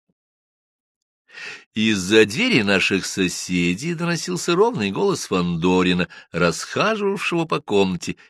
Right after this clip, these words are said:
и что-то втолковывающего своему ассистенту. Я разобрал звучное слово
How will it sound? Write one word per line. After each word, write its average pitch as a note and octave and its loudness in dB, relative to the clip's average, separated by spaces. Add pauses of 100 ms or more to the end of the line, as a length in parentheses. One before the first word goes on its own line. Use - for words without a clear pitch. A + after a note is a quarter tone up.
и F2+ -10
что-то - -4
втолковывающего C3+ 2 (120)
своему F#2 0
ассистенту. F#2 -6 (1500)
Я E2 -2
разобрал F2+ 2
звучное F2+ -4
слово F2 0